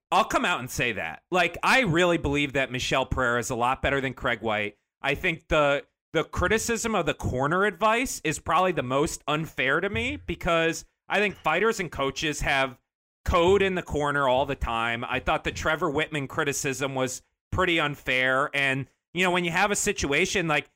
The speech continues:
it was, what, two weeks ago that Colby Covington is complaining that,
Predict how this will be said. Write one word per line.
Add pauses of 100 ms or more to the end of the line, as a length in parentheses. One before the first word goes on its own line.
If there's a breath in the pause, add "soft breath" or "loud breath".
it
was,
what,
two
weeks
ago
that
Colby
Covington
is
complaining
that,